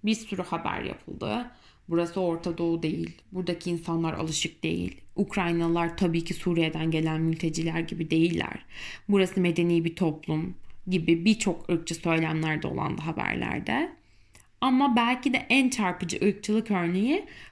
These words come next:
Polonya sınırında yaşananlar oldu. Siyahi insanların, öğrencilerin sınırdan geçmesine izin verilmedi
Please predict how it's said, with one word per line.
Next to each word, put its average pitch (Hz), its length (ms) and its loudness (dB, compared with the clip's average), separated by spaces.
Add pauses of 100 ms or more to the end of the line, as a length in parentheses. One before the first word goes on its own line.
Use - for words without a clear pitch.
(100)
Polonya 262 480 4
sınırında 247 480 4
yaşananlar 196 680 4
oldu. 214 640 -4
Siyahi 190 680 0
insanların, 185 640 0
öğrencilerin 185 640 -2
sınırdan 220 520 0
geçmesine 196 500 -4
izin 254 320 -2
verilmedi 220 600 0